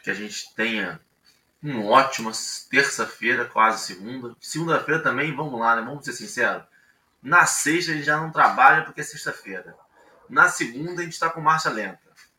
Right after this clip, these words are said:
Hoje, de verdade, foi um dia útil. Terça, quarta e quinta é o dia de correr atrás do prejuízo e, e trabalhar muito, porque não tem desculpa pra não fazer nada, né? Um bom dia, Alê. Alê não, Alê já está trabalhando desde cinco da manhã.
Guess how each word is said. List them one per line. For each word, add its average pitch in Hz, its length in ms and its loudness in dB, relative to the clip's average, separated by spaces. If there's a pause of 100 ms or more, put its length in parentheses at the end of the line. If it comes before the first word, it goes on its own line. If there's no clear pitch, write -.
(160)
Hoje, 220 440 4
de 175 80 -12
verdade, - 440 2
foi 196 100 -8
um 196 40 -4
dia 190 200 2
útil. 135 440 -2 (240)
Terça, 180 300 2
quarta 156 320 0
e - 40 -20
quinta 160 540 -6 (380)
é 143 100 2
o 143 120 4
dia 143 160 -2
de - 100 -10
correr 147 220 0
atrás 139 340 4
do 139 60 -4
prejuízo 131 580 -4
e, 120 220 -10
e 120 40 -12
trabalhar 123 440 2
muito, 123 400 -8
porque 156 500 -10 (540)
não 143 160 -4
tem 180 140 0
desculpa 175 440 -4
pra 160 140 -4
não 160 120 -6
fazer 143 220 -6
nada, - 340 -6
né? 120 100 -20 (380)
Um 151 120 -10
bom 143 200 -4
dia, 101 360 -6
Alê. 107 360 -2 (640)
Alê 110 260 4
não, 147 140 2
Alê 147 300 2
já 208 80 0
está 175 180 -4
trabalhando 147 560 -2
desde 156 220 -4
cinco - 320 -8
da - 80 -10
manhã. 110 320 -10